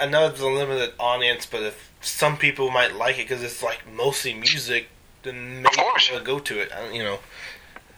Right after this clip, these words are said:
Speaker 2: Oh, yeah, that, I, never, never shy away from having your,
Speaker 1: Yeah.
Speaker 2: your, your podcast or your content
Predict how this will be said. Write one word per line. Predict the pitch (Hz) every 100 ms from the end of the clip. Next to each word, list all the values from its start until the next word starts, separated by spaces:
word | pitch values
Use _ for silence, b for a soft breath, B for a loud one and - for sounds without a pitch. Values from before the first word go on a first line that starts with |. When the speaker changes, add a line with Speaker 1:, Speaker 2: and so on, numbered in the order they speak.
| -
Speaker 2:
Oh, |
yeah, | 254 214
that, | 160 175 - -
I, | 165 151 143 - - 147
never, | 160 226 247 196 156
never | 147 185 220 214
shy | - 185 175 160
away | 139 139 165
from | - 139
having | 127 135 147 156 151
your, | 143
Speaker 1:
Yeah. | 135 -
Speaker 2:
your, | 131 123
your | 127 120
podcast | - 123 135 131 135 131
or | 139
your | 120
content | - - 131 131 131